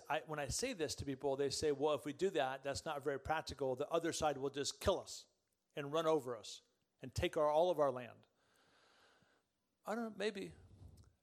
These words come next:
m-, maybe, I, I don't know. But it will set you free.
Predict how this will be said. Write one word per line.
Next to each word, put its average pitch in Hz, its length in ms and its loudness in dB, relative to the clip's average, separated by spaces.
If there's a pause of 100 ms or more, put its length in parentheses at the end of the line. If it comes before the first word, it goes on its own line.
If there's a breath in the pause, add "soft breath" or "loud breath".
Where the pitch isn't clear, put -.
(120)
m-, - 160 -6
maybe, 190 340 -2
I, 151 140 2 (140)
I - 20 0
don't 175 160 -4
know. 160 240 -10 (420)
But 156 160 2
it 160 80 -2
will 165 140 -2
set 165 340 -4
you 160 140 -2
free. 135 320 -4